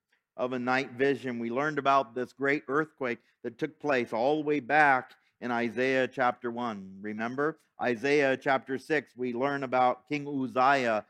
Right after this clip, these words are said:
two years after the great earthquake. Uh, this time where God is bringing judgment not just upon a king, but upon a nation as well that has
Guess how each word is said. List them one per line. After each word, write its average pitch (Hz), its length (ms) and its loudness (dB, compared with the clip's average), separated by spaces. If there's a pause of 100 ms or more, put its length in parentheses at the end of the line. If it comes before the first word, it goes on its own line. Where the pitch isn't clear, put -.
(340)
two 165 180 0
years 165 480 4
after 131 380 2
the 117 100 -8
great 117 340 -4
earthquake. 101 580 -10 (1040)
Uh, 127 140 -2
this 143 300 0
time 151 720 2
where 123 140 0
God 151 420 6
is 127 60 -6 (100)
bringing 139 380 -6
judgment 143 460 -2 (200)
not 147 340 2
just 156 240 -2
upon 151 300 2
a 135 40 -2
king, 117 640 -8 (1080)
but 127 220 0
upon 127 320 2
a 123 60 -4
nation 131 520 -4
as 117 160 -10
well 120 520 2
that 98 160 -8
has 113 260 -6